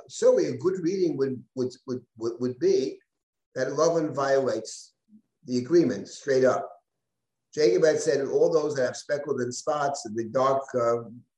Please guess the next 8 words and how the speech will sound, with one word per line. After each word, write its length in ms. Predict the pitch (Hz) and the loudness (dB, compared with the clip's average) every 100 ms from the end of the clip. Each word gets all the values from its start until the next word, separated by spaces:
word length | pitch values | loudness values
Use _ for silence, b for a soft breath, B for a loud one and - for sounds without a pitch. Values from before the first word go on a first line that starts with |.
| _ - | _ -10
the 80 | 117 | -2
dark 280 | 131 127 | 0 0
sheep," 380 | - 208 156 - - _ _ _ _ | 0 2 2 0 -12 _ _ _ _
which 100 | - | -14
is 80 | 143 | -2
unusual, 800 | 143 143 214 175 127 123 - - _ _ _ - | 0 2 0 -2 -2 -2 -4 -10 _ _ _ -2
"are 100 | 131 | 2
mine." 460 | 123 117 120 175 | 2 2 0 -4